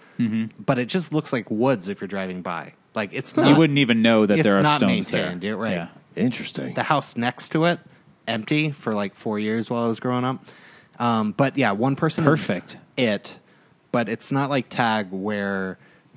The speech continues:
Speaker 2: they're just, like, chasing you the whole time. They just go and hide in that area.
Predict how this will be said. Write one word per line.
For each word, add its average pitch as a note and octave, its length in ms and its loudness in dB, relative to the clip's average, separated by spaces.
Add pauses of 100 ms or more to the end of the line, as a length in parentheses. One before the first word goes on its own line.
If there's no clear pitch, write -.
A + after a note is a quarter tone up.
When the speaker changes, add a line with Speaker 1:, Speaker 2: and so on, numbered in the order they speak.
Speaker 2:
they're A2+ 300 -2
just, G2+ 300 -8
like, G2 180 -6 (320)
chasing A2 460 -4
you G2 80 -4
the F2+ 100 -4
whole F#2 160 -6
time. F2+ 400 -8 (240)
They C3 180 0
just C#3+ 200 -4
go B2 180 2
and G2 80 -4
hide A2+ 420 -2
in F#2+ 160 -4
that F2+ 140 -4
area. E2+ 460 -4